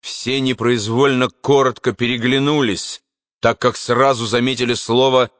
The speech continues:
«солдаты», которое Сталин употребил впервые после революции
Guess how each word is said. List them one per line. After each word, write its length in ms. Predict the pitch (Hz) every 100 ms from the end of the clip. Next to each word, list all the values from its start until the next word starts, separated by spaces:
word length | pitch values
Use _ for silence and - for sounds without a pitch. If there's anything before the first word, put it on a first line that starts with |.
| _
«солдаты», 1000 | - - 120 117 117 151 113 - 73 - _ _ _
которое 400 | - 101 107 110
Сталин 680 | 107 - - 127 139 139 131 _ _ -
употребил 520 | 110 104 113 117 123
впервые 840 | - - 120 113 107 135 139 131
после 500 | 104 117 120 - 117
революции 880 | 113 117 117 120 117 - - 80 65